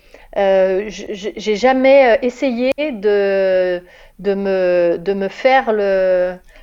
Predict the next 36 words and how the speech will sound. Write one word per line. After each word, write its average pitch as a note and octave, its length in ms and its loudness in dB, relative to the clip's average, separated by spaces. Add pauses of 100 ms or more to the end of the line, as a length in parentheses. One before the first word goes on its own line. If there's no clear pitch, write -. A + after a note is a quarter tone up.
(260)
le G3+ 260 -8
Premier G#3+ 320 -2
ministre A3 600 -4
ou, G#3 120 -6
ou A3+ 180 -6
le A3 60 -8 (280)
président A3 320 -6
de G#3 60 -4
la F#3+ 100 0
République. G3+ 800 -8 (600)
Euh, G3 120 0
j'ai A3+ 260 0
plutôt... D4+ 720 2 (360)
Moi E4 200 4
j'ai B3+ 140 4
des, A3+ 260 2
des A3 100 0
convictions, A3+ 580 -2
hein, E4 300 0
j'ai G#3 160 -4
des G#3 100 -2
convictions A3+ 480 -2
et C4+ 60 2
je F#3+ 100 -6
les G3+ 160 0
transmets A3 440 -4
à A3 80 4
l'antenne. G#3+ 340 -2 (540)
Je G#3 140 -6
suis G#3 160 -10
capable B3+ 340 4
de A3+ 100 2
dire, A#3 320 -4 (480)
je A3 300 2 (100)
pense C4+ 640 -2
que A3+ 220 0